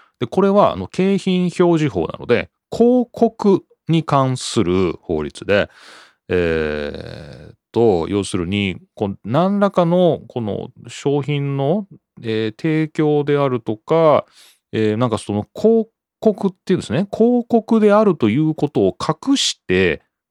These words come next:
広告してはいけないっていう、まあ、そんな感じですかね。はい。えー、個人の感想はいいけどってことなの？この辺がグレーゾーンなわけですね。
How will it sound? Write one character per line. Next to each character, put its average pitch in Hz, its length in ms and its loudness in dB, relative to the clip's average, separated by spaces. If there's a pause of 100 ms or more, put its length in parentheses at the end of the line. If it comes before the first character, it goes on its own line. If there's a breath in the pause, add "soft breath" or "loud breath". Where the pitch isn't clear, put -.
(220)
広 165 280 0
告 143 260 -2
し - 100 -6
て 147 80 2
は 82 140 2
い - 40 -8
け - 180 -4
な 95 140 0
い 104 40 -2
っ - 40 -2 (120)
て - 160 -8
い 104 100 -8
う、 - 80 -16
ま 92 100 -4
あ、 - 20 -12
そ - 180 0
ん 156 60 0
な 160 100 2
感 143 240 0
じ 127 80 2
で 123 120 4
す - 80 -8
か - 100 -12
ね。 202 160 2 (640)
は - 140 -2
い。 - 100 -10 (640 loud breath)
え 90 640 -2 (120)
ー、 196 40 -20 (480)
個 269 140 4
人 233 180 2
の 113 100 2
感 160 240 2
想 143 400 2
は 139 320 4 (960)
い 151 60 -2
い 95 360 -2 (440)
け - 200 -2
ど 80 180 -4
っ - 40 -12 (560)
て 170 100 -4
こ - 200 -10
と 208 260 0 (840)
な 87 180 -2
の？ 135 200 -4 (480)
こ 190 120 2
の 233 80 4
辺 247 160 2
が 220 100 4
グ 135 180 2
レ 180 220 6
ー 156 40 2
ゾ 131 320 4
ー - 40 0
ン - 20 -8
な 71 100 -8
わ - 80 -12
け - 80 -20
で - 60 -14
す - 120 -4
ね。 226 140 0